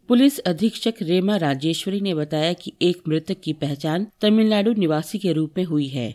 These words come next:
उन्होंने बताया कि टू सीटर हेलीकॉप्टर ने नागार्जुन सागर के विजयपुरी साउथ एविएशन एकेडमी से उड़ान भरी थी, जो कुछ देर बाद ही दुर्घटनाग्रस्त हो गया। प्रारंभिक जांच में इस दुर्घटना का कारण तकनीकी समस्या बताई जा रही है।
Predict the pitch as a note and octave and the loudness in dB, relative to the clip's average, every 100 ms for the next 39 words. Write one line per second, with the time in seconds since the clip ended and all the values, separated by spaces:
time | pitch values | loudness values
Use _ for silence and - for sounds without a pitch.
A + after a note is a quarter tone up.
0 | - G#3 G3 G3+ E3+ D#3 D#3 E3+ G3+ G3 | -2 0 2 0 0 -2 -2 -2 -2 -4
1 | - A#3+ B3+ A3+ G#3+ G#3+ G#3 D3+ D3 C#3 | 0 0 2 0 -2 -2 -2 -2 -2 -6
2 | - E3+ F3 G#3 G#3 D3+ D3 D3+ D3 F3+ | -2 -2 0 0 0 -2 0 -2 -2 -2
3 | A3 - D3 C3+ F3+ - D3+ F#3 _ D3+ | -2 -2 -4 -4 -4 -4 -4 -4 _ -4
4 | E3 G3+ B3+ B3 A3+ A3+ A#3 G3+ F#3+ F#3+ | 0 4 4 4 0 0 -2 -2 -2 -2
5 | F3 E3 E3+ E3 G#3+ - D3+ D3 D3 E3 | -2 0 0 -2 -6 -6 -4 -2 -2 -2
6 | G#3 D3 E3 - E3 D#3 D3+ E3 D3+ C#3 | -4 -2 -4 -2 -2 -2 -2 -2 -4 -4
7 | C3+ B2 A#2+ - F3+ F3 F3+ E3 - D#3+ | -6 -6 -6 -6 -4 -2 -2 -4 -4 -4
8 | C#3+ C#3+ F3+ F3 F#3+ B3+ - D#3 F3+ D3 | -4 -2 -2 0 -2 -2 -6 0 0 0
9 | E3+ E3+ A#3+ F3+ D#3+ F#3+ - F#3+ E3 C3 | -4 -2 -4 0 0 -2 -6 -2 -2 0
10 | B2+ A2+ - _ F3 D#3 D3+ D3 E3+ - | -4 -6 -10 _ -2 0 0 -2 -4 -4
11 | D#3+ E3+ G3 F3 F#3+ - - G#3+ E3+ D#3+ | -2 -2 -4 -4 -4 -4 -2 -2 0 2
12 | D#3 D#3+ D#3 - C#3 C#3 C#3 E3 C#3 F#3 | 2 0 -6 -4 -4 -4 -4 -4 -2 -4
13 | - F3+ F3+ F#3 F#3 G#3 D3 D#3+ - D#3 | -4 -4 -2 -2 -2 -4 -2 -4 -2 -4
14 | C#3 C3+ C3+ C3+ B2+ B2 C3+ C3+ B2+ A#2 | -2 -4 -4 -4 -4 -6 -8 -6 -6 -6
15 | A2 | -10